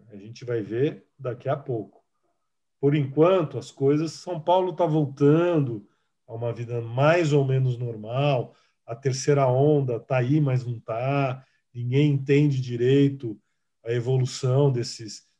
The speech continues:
aumentos de casos, que não tá sendo como uma onda. Então, assim, tem uma série de discussões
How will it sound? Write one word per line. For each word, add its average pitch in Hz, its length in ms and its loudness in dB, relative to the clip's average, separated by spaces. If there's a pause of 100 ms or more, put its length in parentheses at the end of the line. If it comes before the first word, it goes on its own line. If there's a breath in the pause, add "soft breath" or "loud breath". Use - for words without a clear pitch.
aumentos 131 640 0
de 127 120 -6
casos, 131 640 -2
que - 160 -12
não 127 180 -4
tá 131 160 -4
sendo 135 520 0 (320 soft breath)
como 135 220 -2
uma 139 240 0
onda. 135 840 2 (380)
Então, 170 120 -2
assim, 165 200 -2
tem 165 100 -2
uma 175 160 -2
série 202 360 2
de 175 140 -8
discussões 147 920 -4